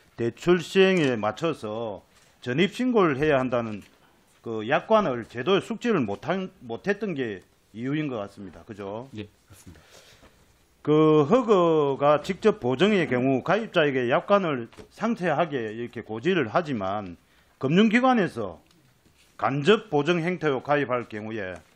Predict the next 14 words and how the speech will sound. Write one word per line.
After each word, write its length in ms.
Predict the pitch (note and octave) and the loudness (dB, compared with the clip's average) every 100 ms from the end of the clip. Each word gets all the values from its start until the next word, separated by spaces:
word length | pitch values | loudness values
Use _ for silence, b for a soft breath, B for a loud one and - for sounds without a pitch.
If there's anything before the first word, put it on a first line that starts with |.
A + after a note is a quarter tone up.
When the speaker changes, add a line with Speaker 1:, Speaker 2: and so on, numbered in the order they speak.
| _ b b b - | _ b b b 0
Speaker 1:
허그는 360 | B3 G#3 D3+ | 2 2 2
아예 200 | B2+ F3+ | 2 2
관여하지 500 | - F#3+ A3+ F3+ D3 | 2 0 0 -2 -2
않다 260 | C#3 C#3 E3 | -4 -2 -2
보니까 600 | E3+ D#3 - G#2+ B2+ G2+ - | -2 -6 -6 -4 -2 -4 -8
금융기관에서 1080 | A2+ E3 E3+ G3+ A3 G#3 F3+ E3+ F#3+ G#3 E3 b b b _ | -6 -4 -2 2 4 4 0 0 0 -2 -6 b b b _
꼼꼼하게 880 | D3 D#3 F3+ G#3+ G#3 G3+ F3 F#3 F#3+ - _ _ _ _ _ | 0 2 4 6 4 4 0 0 -4 -12 _ _ _ _ _
그 720 | - D3 C#3+ C#3 C3+ B2+ A#2+ - - | 2 6 6 6 4 0 -4 -8 -18
고지하지 460 | - C3 E3 G#3 F3 | -6 -2 2 2 0
않는 260 | B2+ C#3 F3 | -6 -8 -8
경우가 400 | D#3 D#3 C#3 - | -8 -6 -6 -2
빈번하게 540 | F#3+ F#3 D#3+ C#3 B2 | 0 2 2 0 -2
발생하고 720 | B2 B2+ C3+ B2 A#2 A#2 G#2 | -6 -6 -6 -6 -6 -8 -10
있죠. 340 | G2+ - F#2+ | -12 -14 -16